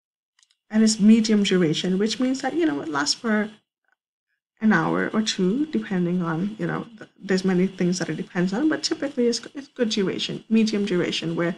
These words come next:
the numbness will last for a fair amount of time. And then you can see over here, there's many other local anesthetic agents, which I won't really go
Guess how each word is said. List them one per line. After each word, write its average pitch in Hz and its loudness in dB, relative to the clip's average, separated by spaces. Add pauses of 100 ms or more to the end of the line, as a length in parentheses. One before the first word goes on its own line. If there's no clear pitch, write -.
(240)
the 240 -6
numbness 240 0
will 196 -4
last 190 -4
for 196 -6
a 196 -4
fair 190 -2
amount 180 0
of - -8
time. - -14 (1900)
And 247 -2
then 285 0
you 285 0
can 262 2
see 226 4
over 220 6
here, 214 4
there's 180 2
many 208 2
other 196 -2
local 185 -2
anesthetic 175 -4
agents, 220 0
which 185 -4
I 190 -4
won't 247 -6
really 202 2
go 180 0